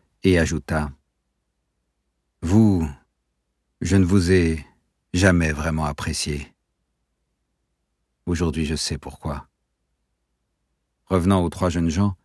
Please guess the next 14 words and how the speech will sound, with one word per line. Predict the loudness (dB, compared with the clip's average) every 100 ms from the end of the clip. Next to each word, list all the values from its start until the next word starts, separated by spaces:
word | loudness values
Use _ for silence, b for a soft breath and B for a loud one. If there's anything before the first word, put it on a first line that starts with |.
| _
il | -4 -2
demanda : « | 0 -2 -4 -6 -10 _ _ _ _ _ _ _ _ _ _ -8
Et | -4
maintenant, | -4 -4 -4 -4 -6 _ -4
qu'allez-vous | -2 0 -2
faire ? » « | -2 -2 -2 -10 _ _ _ _ _ _ _ _ _ _ _ _ _ -2
Nous | 2
voulons | 4 4
reprendre | 2 0 0 2
une | 0
existence | 0 -4 -4 -6 -2
normale », | -2 0 0 -2 -4 -12 _ _ _
déclara | -4 -2 -2 -2 -2
Valeria. « | -2 -2 -4 -6 -10